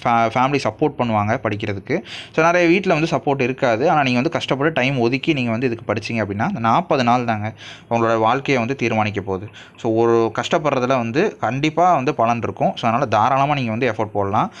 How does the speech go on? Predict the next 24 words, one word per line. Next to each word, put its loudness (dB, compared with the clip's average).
So, -2
நீங்க 2
நம்ம 2
கூட 0
ஜாயின் 2
பண்ணி 2
நீங்க 2
வந்து 2
எஃபோர்ட் -2
போட்டீங்க 0
அப்படின்னா, 0
உங்களுக்கு 2
ஒரு, 2
ஒரு 2
ஆறுதலா, 4
<clears throat> -4
ஒரு 4
ஆறுதலா 4
நீங்க 0
வந்து 2
ஒண்ணுமே 2
பண்ண 4
வேணாங்க. 2
நீங்க -2